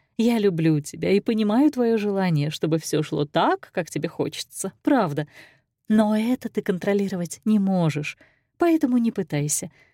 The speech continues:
"Давай я буду делать по-своему и обещаю всё сделать правильно. Я не буду рисковать. Замечательно, что ты здесь.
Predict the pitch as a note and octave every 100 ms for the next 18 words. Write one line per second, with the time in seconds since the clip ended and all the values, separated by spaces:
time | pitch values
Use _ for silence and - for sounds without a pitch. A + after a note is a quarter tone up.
0 | _ _ _ G3 A3 D4 G#4+ C#4 F#3 D#3+
1 | E3 D3 D#3 C#3+ - B2+ - C#3+ A3+ G4
2 | G#4 - - E3+ D#3+ C#3 - - C4 G4+
3 | - D#3 C#3 A#3+ F4+ - E3+ D#3 D3 D3
4 | D#3+ D3+ E3+ G#3+ C#4+ F3+ C#3 C#3+ D3+ -
5 | D3+ D#3 - - _ _ _ _ G#3 G#3
6 | F#3+ - E3 - F3+ F#3 - E3+ F3+ D#3+
7 | D3 D#3+ - -